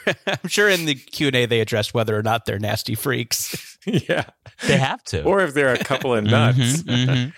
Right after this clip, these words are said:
Speaker 2: I mean, I gotta know, are these two nasty freaks or are they a couple of nuts?
Speaker 1: <laughs> A little from column A, a little from column B.
Speaker 3: Mm-hmm.
Speaker 2: Did you hear? Okay, I do have one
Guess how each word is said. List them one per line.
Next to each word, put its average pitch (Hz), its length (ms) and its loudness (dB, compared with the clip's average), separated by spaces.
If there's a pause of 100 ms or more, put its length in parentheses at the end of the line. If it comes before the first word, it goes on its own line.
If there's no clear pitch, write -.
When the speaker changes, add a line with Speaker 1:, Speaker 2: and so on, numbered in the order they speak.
(140)
Speaker 2:
I 131 40 2
mean, 143 200 4
I 196 80 0
gotta 220 240 2
know, 220 160 4
are 160 100 4
these 180 240 -2
two 202 280 0
nasty 165 440 2
freaks 165 460 0
or 147 60 4
are 127 40 2
they 123 140 4
a 120 60 0
couple 156 320 -2
of 95 100 2
nuts? 120 500 -2 (160)
Speaker 1:
<laughs> - 0 -
A 107 1040 2
little 135 300 0
from 131 160 -4
column 151 340 2
A, 170 240 2
a 180 80 2
little 120 300 0
from 156 160 -6
column 170 340 -2
B. 110 280 4
Speaker 3:
Mm-hmm. 113 280 6
Speaker 2:
Did 175 220 2
you 269 160 4
hear? 226 320 2
Okay, 143 440 2 (180)
I 151 120 0
do 208 340 0
have 147 280 2
one 127 340 2